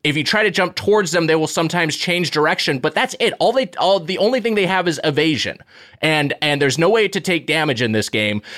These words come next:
So it's pretty, like, even the platforming just sucks 'cause there's zero tension. It's ju-, it's, it's such a bummer.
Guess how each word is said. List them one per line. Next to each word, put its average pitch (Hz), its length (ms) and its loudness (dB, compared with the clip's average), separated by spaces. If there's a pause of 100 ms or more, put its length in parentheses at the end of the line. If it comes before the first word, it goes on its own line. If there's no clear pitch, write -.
(120)
So 196 240 0
it's - 220 -2
pretty, 294 500 0 (320)
like, 196 220 0
even 294 180 2
the 262 80 2
platforming 185 720 0
just 151 220 -2
sucks 254 340 -2
'cause 180 180 0
there's 170 260 0
zero 214 360 0
tension. 165 560 -2
It's 107 140 -2
ju-, 170 140 0
it's, - 320 -2
it's 156 200 -2
such 202 260 0
a 180 80 2
bummer. 139 580 0